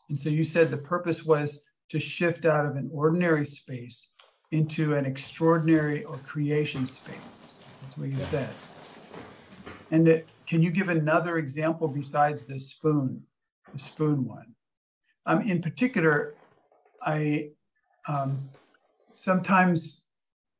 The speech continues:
Speaker 1: we give an exercise in Expand the Box or a lab, and people start just gazing into each other's eyes instead of talking.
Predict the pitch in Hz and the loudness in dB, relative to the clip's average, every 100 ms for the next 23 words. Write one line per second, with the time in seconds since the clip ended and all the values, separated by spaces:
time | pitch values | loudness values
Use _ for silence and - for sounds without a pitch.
0 | _ _ _ _ _ 247 156 156 156 151 | _ _ _ _ _ -4 0 0 0 0
1 | 139 160 151 147 160 - 165 - 151 139 | 2 4 4 4 0 -2 -6 2 4 4
2 | 135 135 - - _ 151 139 131 - 160 | 2 -4 -8 -20 _ -6 -4 -6 -6 -2
3 | 143 139 143 135 135 156 139 135 151 147 | -2 -2 0 0 -2 -4 -2 0 2 2
4 | 135 127 _ _ _ _ 165 160 156 156 | 0 -6 _ _ _ _ 4 6 4 0
5 | - _ _ _ _ _ _ - - 185 | -8 _ _ _ _ _ _ -14 -6 -6
6 | 175 175 170 160 - - _ _ _ _ | -2 2 6 6 2 -12 _ _ _ _
7 | _ _ _ _ _ _ _ _ _ _ | _ _ _ _ _ _ _ _ _ _
8 | - - - - - - 170 170 165 160 | -12 -10 -8 -10 -8 -2 0 0 0 -2
9 | - 165 160 175 156 160 156 147 156 135 | 2 4 6 4 4 4 4 0 -4 -4
10 | 156 143 135 135 151 139 123 - - - | -2 -2 -2 -6 -4 -4 -6 -10 -18 -20
11 | - _ _ _ _ _ _ 156 135 - | -20 _ _ _ _ _ _ -2 0 4
12 | 170 156 - 175 175 - 110 - | 6 4 2 0 0 -2 -12 -14